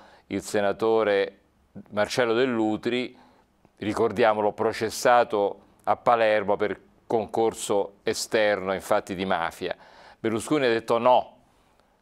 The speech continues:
Dell'Utri ha detto: "Mi, mm, sono sorpreso, so che Berlusconi mi ha promesso che mi candiderà."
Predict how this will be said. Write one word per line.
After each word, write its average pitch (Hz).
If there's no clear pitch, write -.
Dell'Utri 123
ha 110
detto: 120
"Mi, 113
mm, 101
sono 120
sorpreso, 117
so 151
che 117
Berlusconi 123
mi 110
ha 107
promesso 123
che 107
mi 104
candiderà." 101